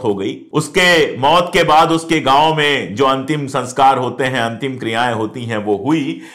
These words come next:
लेकिन हमारे किसी टीवी चैनल का कोई भी एंकर वहां नहीं पहुंच पाया कि भाई शु-, शुभकरण सिंह की जो मौत हुई है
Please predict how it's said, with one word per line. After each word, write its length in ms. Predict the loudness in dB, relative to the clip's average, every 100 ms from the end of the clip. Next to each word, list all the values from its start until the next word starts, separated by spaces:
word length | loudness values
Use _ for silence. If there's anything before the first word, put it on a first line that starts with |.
| -4
लेकिन 260 | 0 2 2
हमारे 360 | 4 4 4
किसी 320 | 2 -2 -2
टीवी 340 | -4 -4 -4 -2
चैनल 340 | 0 0 0
का 240 | 0 2 2
कोई 540 | 0 -4 -2 -4 -4
भी 640 | -4 -4 -2 -2 -4 -12 _ _ _ _ _ _ 0
एंकर 460 | 2 2 2 2
वहां 320 | 4 4 2
नहीं 240 | 0 -2 0
पहुंच 280 | 0 0 0
पाया 300 | 0 2 0
कि 140 | -2
भाई 240 | -2 0
शु-, 300 | -2 -8 -16
शुभकरण 500 | -4 -4 0 0 0
सिंह 200 | -2 -8
की 120 | -6 -4
जो 160 | -4
मौत 320 | -2 0 -2 -2
हुई 200 | -4 -2
है 320 | 0 0 -2